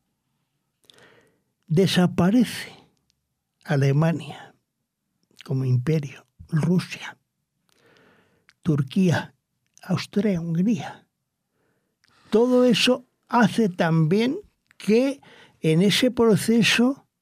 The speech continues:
la dirección del movimiento sionista mundial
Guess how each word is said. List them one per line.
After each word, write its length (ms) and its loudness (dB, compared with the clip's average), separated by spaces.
la 200 2
dirección 840 0
del 200 0
movimiento 720 2
sionista 640 0
mundial 800 0